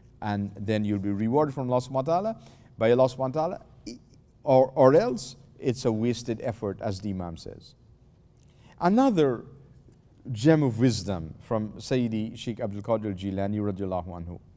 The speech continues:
He says, "The person who cannot educate his own soul, then how is he going to educate others?" This is dealing with this concept of,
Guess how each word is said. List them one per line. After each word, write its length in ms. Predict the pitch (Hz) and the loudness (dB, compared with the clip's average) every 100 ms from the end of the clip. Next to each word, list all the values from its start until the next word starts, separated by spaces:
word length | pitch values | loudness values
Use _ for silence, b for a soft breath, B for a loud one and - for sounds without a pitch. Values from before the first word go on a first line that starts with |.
| - b b b b | -20 b b b b
He 140 | 165 | -2
says, 360 | 147 185 160 - b b b b b b _ _ | 2 2 0 -6 b b b b b b _ _
"The 180 | 143 151 | 2 2
person 440 | 143 233 226 - 170 | 4 2 2 0 0
who 200 | 165 135 | 0 0
cannot 460 | - 143 139 139 - | -2 0 0 0 -2
educate 540 | 123 113 - 135 131 | -2 -2 0 0 0
his 260 | 123 110 - | 0 -2 -4
own 340 | 127 117 113 113 | -2 0 -2 -4
soul, 800 | - - 120 101 90 85 95 - b b b - | -6 -8 -4 -2 -2 -6 -14 -16 b b b 0
then 200 | 143 147 | 4 4
how 360 | 147 220 226 185 | 6 6 6 4
is 220 | 143 127 | 2 4
he 160 | 143 | 0
going 640 | 127 113 131 117 98 92 92 B - | 0 0 2 2 0 -4 -10 B -8
to 120 | - 143 | -6 0
educate 600 | 135 107 113 - 123 110 - | 0 0 -4 -4 -4 -4 -2
others?" 600 | 113 95 87 92 - - _ _ _ - _ _ _ _ _ - - - | -2 -2 -6 -8 -16 -20 _ _ _ -20 _ _ _ _ _ -20 -20 -6
This 260 | 131 240 285 | 0 0 2
is 420 | 220 127 104 - - - - - - - _ - _ _ - - - - - _ - 113 | 0 0 -4 -14 -20 -20 -20 -20 -20 -20 _ -20 _ _ -20 -20 -20 -20 -20 _ -8 -2
dealing 380 | 160 175 165 | 0 4 4
with 120 | 147 143 | 4 0
this 160 | 151 | -2
concept 400 | - 147 135 135 | -2 -4 -2 -2
of, 180 | 120 | -2